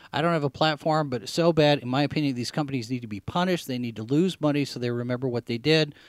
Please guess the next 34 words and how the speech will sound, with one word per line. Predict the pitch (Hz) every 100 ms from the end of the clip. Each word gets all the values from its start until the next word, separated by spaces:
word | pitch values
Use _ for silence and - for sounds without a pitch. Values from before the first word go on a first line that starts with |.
| - _ -
Not | 131 151 151
to | 151
draw | 151 147
too | - 151
deep | 139 135
a | 135
comparison, | 120 110 170 170 160 143
but | 127
let's | 123 127
say | - 143
there's | 127 117
a |
horrible | - 139 139 120 110
regime. | 107 131 139 127
You | 107
can't | - 147 135 120
just | 117 110 -
stop | - 160 175 -
them | 143
from | 120 123
doing | 123 123 117
harm. | 123 120 113
You | 120
have | 131
to | -
make | 127 107
sure | - 117
they're | 117
not | 113 117
able | 120 120
to | 110
do | 135 131
more | 117 98
harm." | -